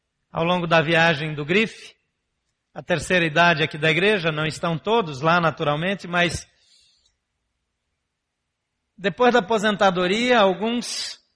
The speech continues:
perdem a motivação de viver, alguns desanimam, alguns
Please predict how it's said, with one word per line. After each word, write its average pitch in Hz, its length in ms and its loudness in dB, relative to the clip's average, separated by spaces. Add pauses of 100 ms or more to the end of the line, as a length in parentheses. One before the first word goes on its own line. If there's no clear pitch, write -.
(920)
perdem 196 500 4
a 180 60 2
motivação 180 720 0
de 160 100 -6
viver, 185 540 2
alguns 160 420 -2
desanimam, 175 840 -2
alguns 156 760 -8